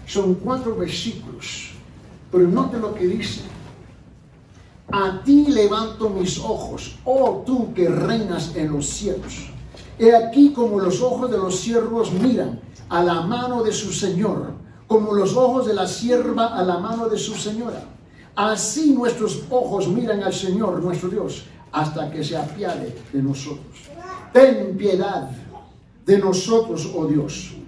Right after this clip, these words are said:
Oh Señor, ten piedad de nosotros,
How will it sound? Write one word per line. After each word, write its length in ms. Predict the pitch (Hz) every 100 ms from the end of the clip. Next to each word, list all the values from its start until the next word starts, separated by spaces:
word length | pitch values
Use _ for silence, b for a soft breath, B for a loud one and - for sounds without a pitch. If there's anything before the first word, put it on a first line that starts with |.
| b b b
Oh 200 | 247 269
Señor, 680 | 269 247 220 220 254 240 -
ten 240 | 226 220
piedad 340 | 208 208 208
de 80 | 196
nosotros, 640 | 175 165 175 156 135 123